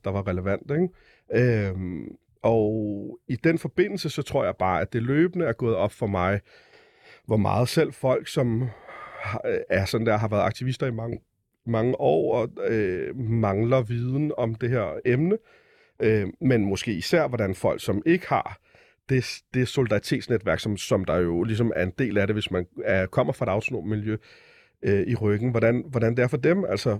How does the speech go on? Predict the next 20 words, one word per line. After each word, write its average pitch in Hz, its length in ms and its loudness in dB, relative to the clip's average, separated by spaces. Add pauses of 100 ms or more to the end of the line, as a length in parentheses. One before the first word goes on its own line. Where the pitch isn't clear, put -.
hvis 113 220 -2
man 104 300 2 (640)
bare 131 220 4
bor 147 260 0 (140)
i 151 260 0
Ishøj, 151 300 2
og 127 120 0
lige 139 100 2
pludselig 127 300 -4
så 135 80 0
kommer 135 240 2
ens 123 160 0
søn 143 200 2
ikke 139 120 0
hjem, 196 180 2
fordi 113 280 -8
han 113 160 4
har 107 60 4
røvet 110 220 0
tankstationen. 190 600 -2